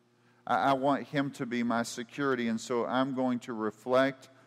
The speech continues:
on the fact that He is my foundation. Okay. Second thing, do you find it hard to rest? Do you find it hard to rest?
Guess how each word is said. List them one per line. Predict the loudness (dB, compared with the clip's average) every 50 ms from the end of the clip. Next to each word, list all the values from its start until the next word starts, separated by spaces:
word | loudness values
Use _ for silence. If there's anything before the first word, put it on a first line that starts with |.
| -20 _ _
on | 2 4 4 6 6 4 2 0 -2
the | -4 -4
fact | -2 0 2 4 4 4 2 0 -2 -6
that | -8 -8 -6
He | -4 -4 -2 -2 -4
is | -4 -2 0 0 0 0 -2 -4
my | -2 -2 -2
foundation. | -2 -2 -4 -4 -2 -2 -2 -2 -2 -4 -6 -10 -14 -14 -14 -14 -14 -18 -20 _ _ _ _ _ _ _ _ _ _ _ _ _ _ _ _ _ _ _ _ _ _ _ _
Okay. | -4 -4 -2 -2 -4 -4 -4 -8 _ _ _ _ _ _ _ _ _ _ _ _
Second | 0 2 2 4 2 0 -4 -2
thing, | -2 -2 0 0
do | -2
you | -2 0
find | 2 2 2 2 2
it | 0
hard | 0 2 2 0 0 -4
to | -8 -8
rest? | -8 -4 0 2 4 4 4 2 0 -4 -10 -18 -20 -20
Do | -20 -20 _ _ _ _ _ _ _ _ _ _ _ _ _ _ _ _ _ _ -18 -6
you | -2
find | 0 2 2 2
it | 2
hard | 2 2 2 0 0 -2
to | -6 -4
rest? | -2 0 2 4 4 2 2 -2 -6 -14 -20 -20